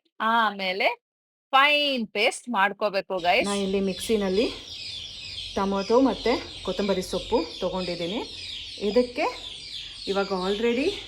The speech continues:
Speaker 2: ನಾವು, ಆ, ಈರುಳ್ಳಿ, ಬೆಳ್ಳುಳ್ಳಿ, ಶುಂಠಿ, then, ಆ, ಚಕ್ಕೆ, ಲವಂಗ, ಕಾಳುಮೆಣಸು ಇದೆಲ್ಲ ಫ್ರೈ ಮಾಡ್ಕೊಂಡಿದ್ದೀವಿ ಅಲ್ಲ, ಹಸಿಮೆಣಸಿನ್ಕಾಯಿ ಎಲ್ಲ. So, ಇದನ್ನ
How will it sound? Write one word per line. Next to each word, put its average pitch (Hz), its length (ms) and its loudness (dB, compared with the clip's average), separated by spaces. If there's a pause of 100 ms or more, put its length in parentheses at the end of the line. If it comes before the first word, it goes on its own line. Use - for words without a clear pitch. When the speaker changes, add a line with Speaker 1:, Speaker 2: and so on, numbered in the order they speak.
(140)
Speaker 2:
ನಾವು, 190 460 0 (1080)
ಆ, 185 320 -2
ಈರುಳ್ಳಿ, 202 480 4
ಬೆಳ್ಳುಳ್ಳಿ, 190 560 4 (440)
ಶುಂಠಿ, 196 840 0
then, 185 320 0
ಆ, 180 200 -2 (440)
ಚಕ್ಕೆ, 214 440 4
ಲವಂಗ, 196 360 2 (180)
ಕಾಳುಮೆಣಸು 196 440 0
ಇದೆಲ್ಲ 180 200 -2
ಫ್ರೈ 185 300 -2
ಮಾಡ್ಕೊಂಡಿದ್ದೀವಿ 175 760 -4
ಅಲ್ಲ, 165 220 -2 (560)
ಹಸಿಮೆಣಸಿನ್ಕಾಯಿ 185 720 -6
ಎಲ್ಲ. 196 60 -4 (120)
So, 196 160 -6
ಇದನ್ನ 190 380 -2